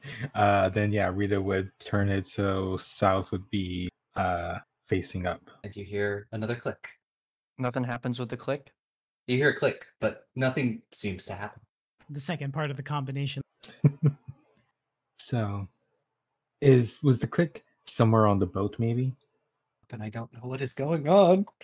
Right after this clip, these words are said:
Speaker 4: Hmm.
Speaker 2: I just keep hearing noises in the background, and I'm like, "I really hope that's nothing important."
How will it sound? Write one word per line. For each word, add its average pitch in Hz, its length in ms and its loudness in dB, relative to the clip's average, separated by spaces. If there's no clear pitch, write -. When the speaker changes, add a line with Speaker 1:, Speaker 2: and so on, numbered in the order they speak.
Speaker 4:
Hmm. 202 120 4
Speaker 2:
I 156 40 -6
just 165 160 -6
keep 175 140 -2
hearing 160 240 0
noises 135 360 -2
in - 100 -18
the - 140 -8
background, 123 440 -2
and 120 80 -8
I'm 160 80 -2
like, 147 220 0
"I 139 40 0
really 147 300 6
hope 151 160 6
that's 131 240 0
nothing 170 260 4
important." 214 400 0